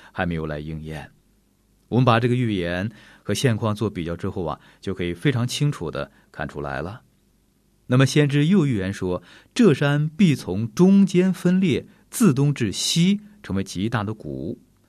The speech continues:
山的一半儿向北挪移，一半儿向南挪移。那么这里提到将有极大的一个地理的改变，而且会有大地震啊！橄榄山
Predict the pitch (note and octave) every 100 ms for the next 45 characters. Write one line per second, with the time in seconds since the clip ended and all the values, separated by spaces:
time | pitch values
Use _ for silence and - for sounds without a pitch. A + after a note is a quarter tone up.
0 | _ _ _ _ - - C3 A#2+ A#2 B2
1 | A2+ - A#2 G#2 - D#2+ D#2 E2+ A#2+ F2
2 | D#2+ G#2+ - _ - F#2 G#2 A2 F2 D#2+
3 | - E2+ D#2 D#2 D#2 D2+ F#2+ E2 - -
4 | - - _ _ _ _ _ _ _ _
5 | - A#2 B2 C#3 A#2+ - G#2+ A#2 G#2 -
6 | - - G#2+ G2+ - - G#2+ D#3 F3 D#3
7 | G#2 F2 E2+ F2 G2 E2+ E2+ E2 D2 A#2+
8 | A#2 A2+ - _ A#2+ B2 A2 A2+ G2+ -
9 | A2 G#2+ A2+ C#3+ G#2+ - _ _ E2+ A#2+
10 | B2+ A2+ B2+ C3